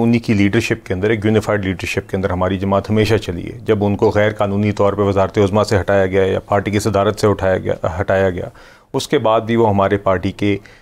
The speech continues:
अ, हम सब का, सब के लीडर रहे हैं, from top leadership down to, अ, worker, वो लीडर रहे हैं जी। और अब पाकिस्तान जब वो आ गए हैं, तो यकीनन और भी ज़्यादा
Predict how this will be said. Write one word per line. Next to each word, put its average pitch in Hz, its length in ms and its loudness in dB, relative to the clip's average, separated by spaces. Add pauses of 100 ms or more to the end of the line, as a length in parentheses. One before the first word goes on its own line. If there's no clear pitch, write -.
(300)
अ, - 140 0
हम 110 220 -2
सब 175 300 -2
का, 113 240 2
सब - 280 -4
के 120 100 0
लीडर 101 240 2
रहे 95 160 0
हैं, 104 100 -2
from 123 140 0
top 120 240 0 (120)
leadership 110 440 -2
down 120 260 2
to, 98 340 0
अ, 95 220 0 (420)
worker, 107 320 2 (360)
वो 123 80 2
लीडर 101 240 0
रहे 95 180 2
हैं 92 120 -4
जी। - 140 -12
और 120 180 2
अब 127 120 -2
पाकिस्तान 110 440 0
जब 117 160 0
वो 110 100 2
आ 107 140 4
गए 113 100 -4
हैं, 98 120 -4
तो 117 120 -2
यकीनन 123 400 2 (320)
और 117 220 2
भी 117 120 -2
ज़्यादा 104 400 2